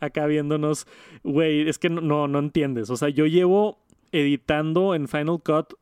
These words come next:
toda mi carrera de YouTube, y incluso antes de eso, cuando hacía música y demás. Y muchas veces, hasta hace unos meses, cuando viajo, la única razón por la que me llevo una laptop es por Final Cut.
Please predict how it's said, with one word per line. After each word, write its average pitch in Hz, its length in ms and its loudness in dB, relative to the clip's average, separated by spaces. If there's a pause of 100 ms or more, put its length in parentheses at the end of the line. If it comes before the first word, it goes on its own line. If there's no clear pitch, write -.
(140)
toda 156 240 0
mi 175 140 -2
carrera 135 380 -2
de 147 120 0
YouTube, 165 500 -2
y 131 200 -4
incluso 160 480 0
antes 170 340 -2
de 139 120 -2
eso, 156 200 -4
cuando 139 220 -4
hacía 139 160 -6
música 143 480 -4
y 139 60 -2
demás. 131 380 -6 (480)
Y 170 420 0
muchas 220 580 2
veces, 156 420 0
hasta 123 480 -6
hace 175 260 -2
unos 175 280 -2
meses, 160 400 -6 (320)
cuando 156 360 0
viajo, 143 520 -2
la 139 120 -2
única 190 300 -2
razón 160 300 -4
por 185 100 -2
la 196 100 0
que 170 120 -4
me 143 100 -4
llevo 139 160 0
una 175 140 -2
laptop 147 440 -2
es 147 120 -6
por 151 140 -4
Final 139 320 -6
Cut. - 180 -12